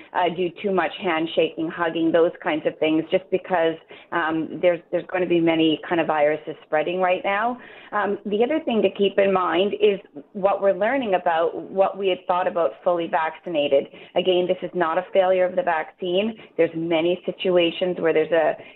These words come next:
variety of numbers of doses in a series, and we have to learn what the optimal number is. So what we are learning out of Israel,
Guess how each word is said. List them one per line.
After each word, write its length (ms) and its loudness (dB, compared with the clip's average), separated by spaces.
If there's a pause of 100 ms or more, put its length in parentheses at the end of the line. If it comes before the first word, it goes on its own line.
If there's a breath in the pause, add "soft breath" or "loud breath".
(120)
variety 560 0
of 80 -4
numbers 480 -2
of 160 -2
doses 420 -2
in 140 -2
a 60 -2 (120)
series, 400 2
and 340 0
we 120 2
have 220 0
to 80 0
learn 280 -2
what 160 0
the 80 -2
optimal 460 -2
number 340 2
is. 200 4 (460 loud breath)
So 140 4
what 340 0
we 180 0
are 140 0
learning 340 0
out 80 0
of 80 -2
Israel, 540 2